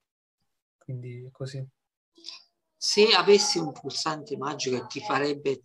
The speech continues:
Speaker 2: passare su un palco, un palco a scelta, indifferentemente non, ehm, oggi, ma un palco a scelta nel tempo e nello spazio,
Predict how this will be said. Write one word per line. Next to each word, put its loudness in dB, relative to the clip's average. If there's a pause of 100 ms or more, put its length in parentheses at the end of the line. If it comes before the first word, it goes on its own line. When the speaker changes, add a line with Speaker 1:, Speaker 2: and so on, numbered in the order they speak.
(120)
Speaker 2:
passare 2
su 0
un -6
palco, 0 (320)
un -6
palco 0
a 6
scelta, 0
indifferentemente 0
non, 2 (420)
ehm, -4 (280)
oggi, 4 (440)
ma 4
un 0
palco 6
a 8
scelta 2
nel -4
tempo 2
e 8
nello 6
spazio, -2